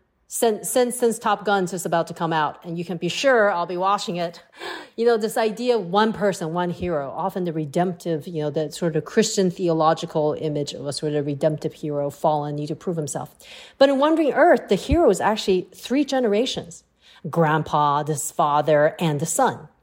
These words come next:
And so Hollywood found that very kind of,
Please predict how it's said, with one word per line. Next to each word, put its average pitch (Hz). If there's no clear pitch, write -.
And 220
so 240
Hollywood 285
found 240
that 208
very 196
kind 208
of, 175